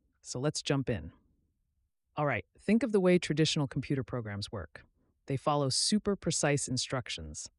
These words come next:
step by step. Generative A I flips that idea on its head. These models are more like sponges, absorbing massive amounts of data.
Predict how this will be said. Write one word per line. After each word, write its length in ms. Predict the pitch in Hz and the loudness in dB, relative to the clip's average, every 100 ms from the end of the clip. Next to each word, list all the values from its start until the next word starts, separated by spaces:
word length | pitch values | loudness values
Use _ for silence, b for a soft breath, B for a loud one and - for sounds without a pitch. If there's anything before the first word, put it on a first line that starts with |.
| _ | _
step 360 | - - 160 - | -10 0 0 2
by 140 | 139 | -2
step. 400 | 135 - 92 - - _ _ _ _ | -2 -4 -6 -8 -20 _ _ _ _
Generative 380 | - 156 175 160 | 2 4 6 6
A 140 | 156 | 6
I 220 | 156 175 180 | 8 6 4
flips 320 | - 202 - | 2 0 4
that 200 | 185 165 | 4 6
idea 340 | 156 147 139 | 4 4 0
on 180 | 98 113 | 0 -4
its 140 | 107 | -6
head. 320 | - 120 - - _ _ _ _ _ - | -4 -6 -6 -14 _ _ _ _ _ 0
These 200 | 202 220 | 2 4
models 400 | 185 185 196 180 | 6 6 4 4
are 80 | 147 | 2
more 220 | 151 170 | 2 2
like 180 | 151 131 | 2 0
sponges, 760 | - - 160 135 95 95 - - - | 0 4 6 4 0 -8 -10 -12 -10
absorbing 500 | 131 151 160 156 147 | 0 4 4 4 2
massive 400 | 143 151 - 143 | 4 2 2 0
amounts 340 | 135 123 113 | 0 0 -2
of 140 | 110 107 | -6 -6
data. 320 | 104 92 90 | -6 -6 -10